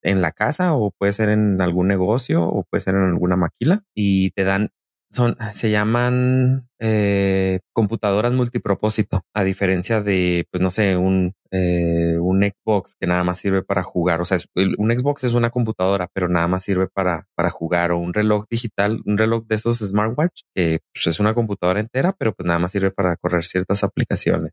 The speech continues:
Pero estas computadoras sirven para lo que sea. Entonces, para lo que yo las utilizo son para, pudiera ser también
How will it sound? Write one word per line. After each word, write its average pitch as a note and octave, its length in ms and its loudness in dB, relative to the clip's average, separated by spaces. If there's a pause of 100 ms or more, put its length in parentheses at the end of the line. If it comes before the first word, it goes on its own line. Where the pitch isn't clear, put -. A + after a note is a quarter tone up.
Pero F#2 160 0
estas A2+ 200 -2
computadoras A#2+ 640 -2
sirven G2+ 400 0
para E2 600 0
lo E2 240 2
que E2 160 -6
sea. D3+ 320 0 (140)
Entonces, C#3 440 0
para A2+ 140 0
lo G2+ 100 0
que F#2+ 120 -2
yo G2 80 4
las A2 160 0
utilizo A#2+ 340 0
son G2+ 140 0
para, G#2+ 240 -2 (120)
pudiera G2+ 300 0
ser A2 220 -2
también A2 640 0